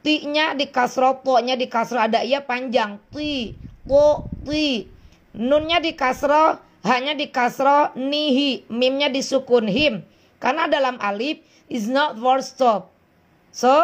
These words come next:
kalau kita masih ada napas, continue until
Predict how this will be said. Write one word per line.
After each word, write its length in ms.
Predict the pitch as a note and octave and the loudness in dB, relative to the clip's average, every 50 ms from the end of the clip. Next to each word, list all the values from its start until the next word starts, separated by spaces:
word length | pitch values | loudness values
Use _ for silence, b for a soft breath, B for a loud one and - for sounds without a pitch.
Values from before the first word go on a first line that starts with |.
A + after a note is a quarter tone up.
| G4 - - _ _ _ _ _ _ _ _ _ _ _ _ | 2 0 -6 _ _ _ _ _ _ _ _ _ _ _ _
kalau 240 | - G#3+ A#3 A3+ A3+ | -2 0 2 2 0
kita 480 | - C4+ A#3 - A#3+ A3+ G#3+ G#3+ G#3+ | 0 -4 -2 0 0 2 2 2 0
masih 240 | A3 A3+ A3 - - | -2 -4 -4 -4 -2
ada 160 | G#3+ G#3+ A3 | -2 0 0
napas, 640 | G#3+ G#3+ G#3+ G#3+ - C4 C#4 E4 E4 - - - - - - - - - | 0 0 -2 0 0 0 0 0 -2 -6 -10 -12 -12 -14 -16 -20 -14 -10
continue 560 | - A3+ A#3+ A#3 C#4 C4+ C#4 D4+ D#4 D#4+ - - - - - - | -8 -6 -6 -4 -4 -4 -2 -2 -2 -4 -4 -8 -12 -18 -10 -6
until 480 | - A3+ A#3+ A#3 - C4+ C4+ C4+ C4 | -4 -4 -4 -2 0 2 2 2 2